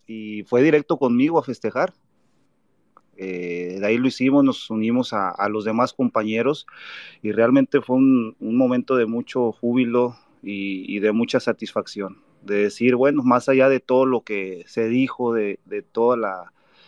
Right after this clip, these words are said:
eh, de, de que no creían en, en nosotros como grupo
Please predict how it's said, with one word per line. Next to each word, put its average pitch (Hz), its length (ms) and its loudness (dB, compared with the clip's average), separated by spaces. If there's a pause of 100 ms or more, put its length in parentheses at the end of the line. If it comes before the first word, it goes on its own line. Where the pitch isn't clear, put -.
(300)
eh, 104 720 -8
de, 113 140 -6
de 135 140 2
que 135 140 2
no 143 140 4
creían 151 400 4
en, 113 160 -6
en 113 220 -12
nosotros 127 480 -6
como 113 240 -10
grupo 117 420 -8